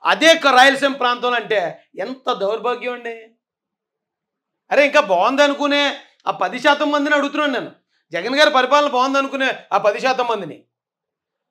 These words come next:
వాళ్ళ రాయలసీమ ప్రాంతంలోనే ఆ వాళ్ళ తండ్రి గారిని, ఎందుకంటే జగన్ గారికి ఈ స్థానం ఇచ్చింది ఆయనే కదా, ఆయన లేకపోతే అసలు ఈయన ఎక్కడ? అలాంటి వ్యక్తి కూడా ఇంత అవమానించబడుతున్నాడు కేవలం జగన్ గారు చేసే పనుల వల్ల.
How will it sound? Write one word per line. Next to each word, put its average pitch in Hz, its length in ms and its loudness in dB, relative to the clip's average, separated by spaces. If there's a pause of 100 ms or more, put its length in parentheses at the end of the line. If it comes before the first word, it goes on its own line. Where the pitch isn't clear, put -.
(300)
వాళ్ళ 240 300 6
రాయలసీమ 269 540 2
ప్రాంతంలోనే 294 1000 2 (320)
ఆ 170 160 6
వాళ్ళ 262 160 8
తండ్రి 262 440 -2
గారిని, 285 460 4 (520)
ఎందుకంటే 262 580 -2
జగన్ 208 220 -2
గారికి 285 260 0
ఈ - 40 -10
స్థానం 233 300 2
ఇచ్చింది 247 260 -6
ఆయనే 214 240 -4
కదా, 202 260 -8 (180)
ఆయన 220 180 2
లేకపోతే 254 300 4
అసలు 233 180 0
ఈయన 202 160 -10
ఎక్కడ? 208 340 -6 (1300)
అలాంటి 277 380 4
వ్యక్తి 254 280 -4
కూడా 339 160 4
ఇంత 269 280 -6
అవమానించబడుతున్నాడు 277 1080 2 (160)
కేవలం 294 420 6
జగన్ 247 240 -2
గారు 233 160 -6
చేసే 202 180 -10
పనుల 160 280 -12
వల్ల. 113 260 -16